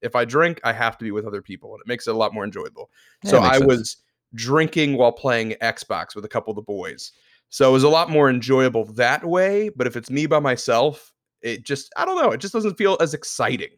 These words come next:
Speaker 1: You know what I mean?
Speaker 2: Yeah, I could see that. I, I don't know. I do. I'm, I'm kinda with you in the avenue of, uh, it's more social, but I, because I've been playing Xbox for several hours a day, every day,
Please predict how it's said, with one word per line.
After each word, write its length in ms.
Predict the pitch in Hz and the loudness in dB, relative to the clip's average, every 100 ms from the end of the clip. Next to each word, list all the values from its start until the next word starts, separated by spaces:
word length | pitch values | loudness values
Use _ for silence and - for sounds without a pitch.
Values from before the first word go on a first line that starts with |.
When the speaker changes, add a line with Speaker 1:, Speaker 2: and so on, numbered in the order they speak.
| _ | _
Speaker 1:
You 120 | 120 | -6
know 60 | 117 | -2
what 100 | 120 | -2
I 20 | |
mean? 240 | 127 135 135 _ _ _ | -2 -4 -8 _ _ _
Speaker 2:
Yeah, 300 | - 220 208 208 _ | -2 2 2 0 _
I 140 | 170 214 | 0 0
could 180 | 214 | 0
see 120 | - 107 | 0 2
that. 360 | 92 107 - | 2 2 -2
I, 420 | - 117 127 123 - _ - | -2 0 0 -2 -8 _ -8
I 140 | 131 | -4
don't 160 | 151 101 | -2 0
know. 160 | 90 | 2
I 140 | 90 107 | 2 0
do. 480 | 101 123 120 120 113 | 0 0 2 0 0
I'm, 160 | 135 | -2
I'm 160 | 131 147 | -2 -4
kinda 220 | 185 151 | 0 0
with 200 | 110 120 | 0 -2
you 120 | 117 | -2
in 80 | 101 | -4
the 140 | 92 92 | -2 -2
avenue 420 | 95 90 90 85 | -2 -4 -6 -4
of, 440 | 80 78 - - _ | -6 -8 -12 -20 _
uh, 60 | 82 | -12
it's 180 | 82 - | -12 -12
more 280 | 110 131 98 | -10 -8 -8
social, 800 | - - 92 101 - 92 90 82 | -10 -8 -6 -6 -4 -2 -2 -4
but 220 | 90 82 - | -4 -4 -4
I, 120 | 90 | -6
because 340 | - 87 98 | -6 -8 -4
I've 120 | 95 | -4
been 140 | 80 82 | -4 -8
playing 280 | 95 90 82 | -6 -4 -4
Xbox 440 | 82 - 78 73 | -6 -4 -6 -6
for 160 | - 76 | -10 -14
several 420 | - 82 80 76 | -6 -6 -4 -4
hours 300 | 76 78 71 | -4 -6 -8
a 60 | |
day, 320 | 69 78 80 67 | -10 -8 -6 -8
every 240 | 73 78 | -10 -10
day, 420 | 78 78 73 73 | -6 -6 -6 -10